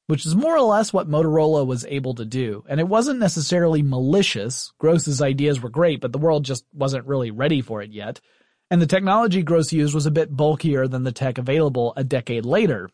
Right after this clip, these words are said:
Motorola's approach, while very similar to Gross's, was more practical by nineteen fifty-nine. Even so, the pagers Motorola offered weren't exactly like the ones we'd see later on. It did evolve over time. In nineteen sixty, an inventor named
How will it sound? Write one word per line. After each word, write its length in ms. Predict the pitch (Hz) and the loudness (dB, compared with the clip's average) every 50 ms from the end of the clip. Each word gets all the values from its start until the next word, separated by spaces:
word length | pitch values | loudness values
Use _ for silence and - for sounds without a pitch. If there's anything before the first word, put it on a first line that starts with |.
| _ _ - | _ _ -2
Motorola's 480 | 147 151 143 147 151 185 214 202 160 131 | -2 0 2 2 2 4 4 2 2 0
approach, 400 | 131 - 147 139 139 - - _ _ _ _ _ _ _ | -2 0 0 0 0 -2 -6 _ _ _ _ _ _ _
while 120 | - 170 156 | -2 0 2
very 160 | 165 160 143 | 2 2 0
similar 300 | 131 - 170 160 156 143 | 0 -2 -2 0 0 0
to 80 | 127 127 | -2 0
Gross's, 500 | 131 175 220 220 - - 139 117 - - | 0 2 2 2 2 0 -4 -4 -2 -2
was 140 | 151 143 | 0 0
more 180 | 151 156 151 127 | 2 0 0 -2
practical 800 | - _ - 190 202 196 175 - 139 - 120 104 104 107 117 120 _ _ _ | -4 _ -4 -2 -2 -2 -4 -4 -6 -4 -2 -2 -2 -4 -8 -12 _ _ _
by 160 | 131 131 120 | -6 -4 -4
nineteen 420 | 120 123 120 123 120 - 123 120 110 | -2 -2 -4 -4 -4 -4 -4 -6 -6
fifty-nine. 640 | - 117 107 113 107 110 131 151 143 110 90 92 - _ _ _ _ _ _ _ _ | -8 -10 -12 -8 -6 -2 -2 -2 -2 -2 -6 -12 -18 _ _ _ _ _ _ _ _
Even 240 | - 175 202 208 214 | 0 2 4 4 4
so, 400 | 180 - 208 190 165 160 156 147 - _ _ _ _ _ _ | 4 4 4 4 4 4 2 0 -4 _ _ _ _ _ _
the 80 | 202 | 0
pagers 380 | - 214 233 269 214 233 214 175 | 2 2 2 2 2 2 2 2
Motorola 420 | 190 208 196 170 170 165 156 151 | 4 4 4 4 4 4 4 2
offered 400 | 139 151 156 156 151 - 156 143 | 2 2 0 0 0 -2 -4 0
weren't 180 | 147 165 170 160 | 0 0 0 0
exactly 440 | 147 139 131 160 156 135 - 165 151 | -2 0 2 0 0 0 0 -2 0
like 160 | 143 135 123 | 0 -2 -2
the 80 | 135 | -4
ones 240 | 135 135 131 131 123 | -4 -2 -4 -2 -2
we'd 180 | 131 131 127 117 | -4 -4 -4 -6
see 200 | - - 131 123 | -6 -4 -4 -2
later 340 | 123 123 120 117 113 117 135 | -2 -4 -4 -4 -2 0 0
on. 360 | 143 139 127 113 104 107 110 _ | 2 2 0 -2 -4 -8 -10 _
It 260 | 139 143 143 127 _ | -4 -4 -4 -2 _
did 220 | 190 208 220 208 | 4 4 4 4
evolve 440 | 190 151 139 180 196 196 160 135 123 | 2 2 2 2 2 2 2 0 0
over 220 | 131 127 113 117 | -4 -4 -6 -8
time. 560 | 110 - - 101 104 98 101 104 127 135 131 _ _ _ _ | -12 -12 -14 -14 -12 -12 -10 -8 -8 -8 -8 _ _ _ _
In 160 | _ - 147 | _ 0 0
nineteen 420 | 156 165 170 160 160 - 160 151 139 | 2 2 2 0 0 0 0 0 0
sixty, 500 | - - 196 180 - - 151 143 139 _ _ _ _ _ _ | 0 -2 -4 -4 -2 -2 0 -2 -2 _ _ _ _ _ _
an 100 | - 165 | 0 2
inventor 520 | 156 151 151 139 170 180 180 - 185 170 156 | 2 4 4 4 2 2 2 2 2 2 2
named 320 | 156 151 147 147 143 - | 2 0 0 0 -2 -2